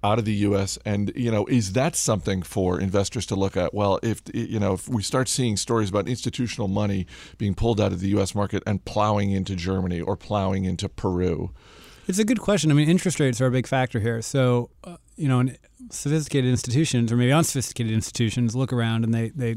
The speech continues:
Speaker 2: think hard about risk-adjusted return. You know, and, but due to the interest rate environment in the United States, um, there were some crazy things happening out there. I think, like, a, I'll get this directionally correct, but maybe not perfect, but I think ten-year,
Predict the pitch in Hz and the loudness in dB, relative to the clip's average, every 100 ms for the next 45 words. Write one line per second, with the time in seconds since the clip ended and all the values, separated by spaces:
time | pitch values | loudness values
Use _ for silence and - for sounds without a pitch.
0 | - 135 113 127 127 117 110 120 131 - | -4 -2 2 2 4 2 0 0 -2 0
1 | 123 123 117 117 107 - 110 101 - - | -2 -2 -2 -4 -4 -2 -2 -4 -8 -18
2 | - - - - - - - 127 120 131 | -20 -20 -20 -20 -20 -12 -2 0 2 0
3 | 131 139 131 - - _ 226 233 220 147 | 0 0 -4 -8 -20 _ -18 -12 -8 2
4 | 143 156 135 139 131 131 117 127 131 123 | 4 6 6 4 2 0 2 2 2 2
5 | 120 117 - 180 147 - - - - _ | 2 0 0 0 0 -4 -12 -14 -20 _
6 | 135 120 113 110 117 - - _ 131 151 | -4 -2 -2 -2 -4 -10 -20 _ 0 2
7 | 156 120 - - 185 180 135 123 180 170 | 4 0 -2 -2 2 2 2 0 0 0
8 | 120 117 117 107 117 113 156 139 127 113 | -2 0 0 0 -2 -2 -2 -2 -4 -2
9 | 110 107 - - - - 139 165 151 - | -4 -6 -14 -20 -20 -2 2 2 2 2
10 | 131 143 - 131 117 127 117 - 127 139 | 2 2 2 2 2 0 0 0 0 2
11 | 127 117 135 123 113 123 123 165 - - | 4 2 0 -2 -4 -8 -2 -2 -2 0
12 | 165 175 156 147 143 | 2 4 4 4 2